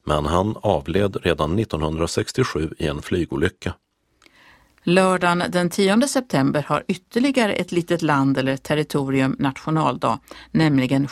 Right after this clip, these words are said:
Speaker 2: Gibraltar, som står under brittisk överhöghet. Och det var detta datum år tjugohundratre som dåvarande utrikesminister Anna Lindh knivhöggs i Stockholm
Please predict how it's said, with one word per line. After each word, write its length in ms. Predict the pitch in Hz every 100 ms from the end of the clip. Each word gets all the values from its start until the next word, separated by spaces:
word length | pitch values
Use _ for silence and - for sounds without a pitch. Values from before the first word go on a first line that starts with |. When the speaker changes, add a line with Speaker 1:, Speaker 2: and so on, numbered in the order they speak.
| -
Speaker 2:
Gibraltar, 640 | - 120 220 - 135 -
som 220 | - 151 143
står 360 | - 139 139
under 180 | 139 139
brittisk 580 | 139 220 - 135 - -
överhöghet. 800 | 147 - 135 - - - 196 - _ _ - - - -
Och 220 | - 165
det 80 | 165
var 220 | 214 220
detta 300 | - 175 156
datum 520 | 151 147 135 135 139 -
år 200 | 147 135
tjugohundratre 920 | - 143 147 156 156 - 233 175 127 - - -
som 280 | - 214 208
dåvarande 600 | 202 165 143 180 165 151
utrikesminister 1040 | 160 - 139 135 135 - 147 143 135 - 135
Anna 280 | 147 156
Lindh 360 | 160 220 151 123
knivhöggs 880 | - 165 131 123 - - 147 - -
i 80 | 160
Stockholm 580 | - 156 - 139 139